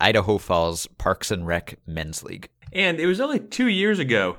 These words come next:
Speaker 2: that Billy Butler finished the season with a one oh four W R C plus, before that ninety-eight,
Speaker 1: Yeah.
Speaker 2: before that ninety-six, before that one seventeen. So he was,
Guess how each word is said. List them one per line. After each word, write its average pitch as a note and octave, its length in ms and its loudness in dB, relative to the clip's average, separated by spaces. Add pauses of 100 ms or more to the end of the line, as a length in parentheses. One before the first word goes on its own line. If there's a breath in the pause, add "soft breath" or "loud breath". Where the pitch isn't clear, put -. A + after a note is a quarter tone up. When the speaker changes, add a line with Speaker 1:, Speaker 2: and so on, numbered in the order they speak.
(100)
Speaker 2:
that A2 280 -4
Billy C3+ 200 0
Butler A2 300 0
finished A2 320 -6
the G#2 60 -10
season A#2 320 -6
with G2+ 120 -6
a F#2+ 60 -6
one G2 220 -2
oh F#2+ 60 -2
four G2+ 260 -4
W F#2 260 -4
R E2+ 80 -4
C - 180 -16
plus, F3 300 2
before - 320 -4
that G2 160 0
ninety-eight, F2+ 240 -4
Speaker 1:
Yeah. B2 140 6
Speaker 2:
before F#2 240 -6
that F2+ 160 -4
ninety-six, F2 400 -6
before - 260 -8
that D#2+ 140 -6
one E2+ 140 -8
seventeen. C3 420 -10
So D3 160 -2
he F3 100 -2
was, G3+ 120 -4